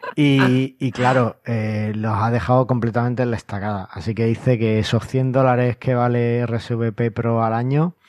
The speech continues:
Speaker 1: eh, merecen muchísimo la pena porque así eres dueño de tu negocio. Porque
Speaker 2: Sí.
Speaker 1: es lo que os com-, lo que comentamos muchas veces, ¿no? Si tu core de, de negocio es una parte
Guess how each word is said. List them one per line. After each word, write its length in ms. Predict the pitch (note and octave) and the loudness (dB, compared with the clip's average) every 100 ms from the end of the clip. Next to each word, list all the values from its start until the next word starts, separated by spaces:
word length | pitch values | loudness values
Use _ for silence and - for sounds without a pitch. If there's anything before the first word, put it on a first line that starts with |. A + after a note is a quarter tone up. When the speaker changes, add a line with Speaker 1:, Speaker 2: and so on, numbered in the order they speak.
| - - - _ | -20 -20 -20 _
Speaker 1:
eh, 360 | A#2 G#2 G2 F#2+ | -8 -6 -4 -4
merecen 400 | G2 G2+ - A2+ | -2 -2 0 2
muchísimo 500 | G#2+ - G#2+ B2 A#2 | 2 0 -2 0 0
la 100 | G#2 | 0
pena 260 | A2 B2 C3+ | 0 0 0
porque 420 | - C3 G#2+ A#2 | 0 0 0 -4
así 260 | - C#3 | -2 2
eres 300 | C#3+ C#3 G2+ | 2 2 0
dueño 480 | A#2 C3+ D3+ B2 G#2+ | 0 2 4 2 0
de 120 | G2 | -2
tu 140 | F#2 G2 | -4 -6
negocio. 600 | F2+ F2+ F2+ E2+ E2 _ _ - - _ _ _ _ - | -6 -10 -12 -16 -18 _ _ -20 -20 _ _ _ _ -10
Porque 440 | G#2 F#2+ A2+ A2+ | -6 -2 -2 0
Speaker 2:
Sí. 120 | - B2+ | 2 2
Speaker 1:
es 100 | C3 | 4
lo 160 | C#3 | 4
que 300 | B2+ C3 B2+ | 4 4 4
os 100 | B2 | 2
com-, 440 | - B2+ B2 A#2+ G#2+ - | 2 -2 0 -4 -10 -14
lo 260 | A#2+ B2 | -6 -2
que 140 | A#2 A#2+ | 0 0
comentamos 500 | A#2+ A#2+ B2+ C3+ A#2 | 2 2 4 4 4
muchas 320 | B2 - A2 | 2 0 -2
veces, 360 | A2+ A2 - G2 | -2 -6 -6 -6
¿no? 200 | B2 - | -6 -8
Si 240 | - A#2 | -6 -4
tu 140 | G#2 A#2 | -2 0
core 200 | D3+ E3 | 2 4
de, 340 | D3 C#3 C3+ | 4 2 0
de 140 | B2 C3+ | 0 0
negocio 520 | B2+ B2 - B2+ A#2+ | 2 0 0 0 2
es 320 | A#2+ - - _ | 2 -2 -10 _
una 320 | B2+ A#2+ A2 | -8 -2 0
parte 560 | A2+ G#2+ - A2+ A2 G#2 | 0 0 -2 -2 -2 -2